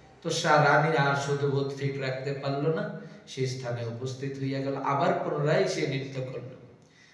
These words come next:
রাজা এসে রানীকে যখন পেলেন না, ক্রোধে লাল হইয়া উঠলেন।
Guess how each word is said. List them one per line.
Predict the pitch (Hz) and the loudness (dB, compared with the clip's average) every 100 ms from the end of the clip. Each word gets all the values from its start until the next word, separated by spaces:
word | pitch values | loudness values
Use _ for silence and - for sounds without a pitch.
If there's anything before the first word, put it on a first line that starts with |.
| _ 127 | _ 0
রাজা | 131 131 | 2 4
এসে | 131 - 143 | 2 -2 -2
রানীকে | 135 135 135 131 | -2 -2 -4 -4
যখন | 131 139 - | -4 -4 -6
পেলেন | 131 135 135 | -4 -2 -2
না, | 135 | -4
ক্রোধে | 135 - 131 127 131 135 131 | -6 -6 -6 -2 -2 -2 -4
লাল | 117 120 147 | -4 0 2
হইয়া | 143 127 131 127 | 2 2 0 0
উঠলেন। | 127 139 135 - - - | -2 -4 -4 -6 -10 -14